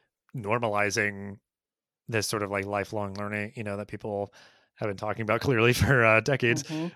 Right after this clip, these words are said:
Speaker 1: uh, is, like, you know, like, you just, you gotta keep up with it, and that there is sort of, like, C E Us for all the people to stay current and everything like that is sort of, like, I don't know,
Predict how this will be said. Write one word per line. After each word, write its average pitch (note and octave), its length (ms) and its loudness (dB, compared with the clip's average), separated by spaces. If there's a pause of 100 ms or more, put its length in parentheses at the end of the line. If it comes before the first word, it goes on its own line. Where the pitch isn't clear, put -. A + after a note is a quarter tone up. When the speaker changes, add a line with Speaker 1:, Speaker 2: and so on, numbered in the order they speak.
Speaker 1:
uh, A2+ 480 8
is, D3+ 220 6
like, C3+ 300 2
you D3+ 100 2
know, G#2+ 320 4 (540)
like, B2 140 0
you D3 80 -2
just, B2+ 260 -6
you D#3 100 -4
gotta C#3+ 240 4
keep C3+ 220 -2
up B2+ 100 2
with B2 140 0
it, G#2+ 120 0
and A#2+ 100 -10
that A2 120 -4
there A2+ 160 -2
is A#2 300 0
sort A#2 100 -2
of, G#2+ 80 -4
like, G#2+ 160 -2
C C3 140 -6
E A2 340 -4
Us G#2 160 -6
for G2+ 380 -6 (1000)
all A#2+ 60 0
the G#2+ 80 0
people A#2 220 -2
to G2 80 -2
stay G#2 220 -2
current A2 340 0
and G2+ 60 -6
everything G2 320 -8
like G2+ 220 -8
that G#2+ 240 0
is G#2 160 -4
sort G#2+ 180 -4
of, G2+ 140 -6
like, G2 300 -8 (1160)
I - 40 -6
don't G#2 80 -2
know, G2 180 -2